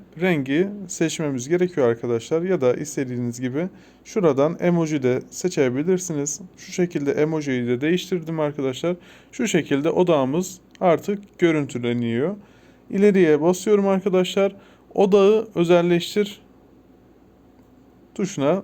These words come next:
dokunmam gerekiyor. Bunu yaptıktan sonra arkadaşlar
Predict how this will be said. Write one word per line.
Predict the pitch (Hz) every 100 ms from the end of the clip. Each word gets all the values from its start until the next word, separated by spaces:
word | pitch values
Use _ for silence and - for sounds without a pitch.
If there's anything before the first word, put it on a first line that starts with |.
| -
dokunmam | 175 170 170 131 123
gerekiyor. | 147 190 180 185 185 196 - - _ 226
Bunu | 233
yaptıktan | 233 226 220 226 240
sonra | 226 190
arkadaşlar | 139 139 143 131 131 190